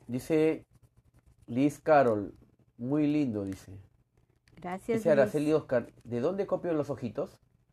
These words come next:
Speaker 2: Ahí los he dejado también, miren, chicas, yo todo les facilito que hasta los ojos se los he
Speaker 1: Sí.
Speaker 2: copiado ahí en los moldes.
Speaker 1: Y chicas, en los moldes ahí también están los ojitos, de ahí también los pueden descargar, chicas.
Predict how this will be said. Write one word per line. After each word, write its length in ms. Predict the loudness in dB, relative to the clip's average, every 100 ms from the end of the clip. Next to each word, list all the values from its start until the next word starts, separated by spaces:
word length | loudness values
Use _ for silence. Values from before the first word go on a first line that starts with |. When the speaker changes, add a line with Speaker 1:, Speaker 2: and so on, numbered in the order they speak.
| _
Speaker 2:
Ahí 300 | -4 -2 0
los 180 | 0 0
he 80 | -2
dejado 420 | 0 4 4 4
también, 320 | 0 0 -2
miren, 220 | -2 -4
chicas, 260 | -4 -4 -4
yo 120 | -4
todo 480 | 0 4 8 8 8
les 160 | 4
facilito 600 | 0 -2 -2 -6 -4 -4
que 60 | -4
hasta 220 | -6 -6
los 260 | -8 -6 -2
ojos 220 | -2 -2
se 100 | -4
los 140 | -6
he 80 | -8
Speaker 1:
Sí. 0 |
Speaker 2:
copiado 480 | -12 -10 -6 -2 -2
ahí 180 | -2 -4
en 80 | -6
los 100 | -6
moldes. 280 | -6 -8
Speaker 1:
Y 20 | -4
chicas, 240 | 0 0
en 160 | 0 -2
los 120 | 0
moldes 480 | 4 4 6 2 2
ahí 260 | 2 4 4
también 360 | 2 4 2
están 320 | 0 2 2 4
los 160 | 2
ojitos, 560 | 0 0 2 2 2 -2
de 80 | -4
ahí 120 | -4
también 280 | -2 -2 0
los 100 | 0
pueden 240 | 0 -2 -2
descargar, 400 | 0 0 2 -2
chicas. 300 | -4 -16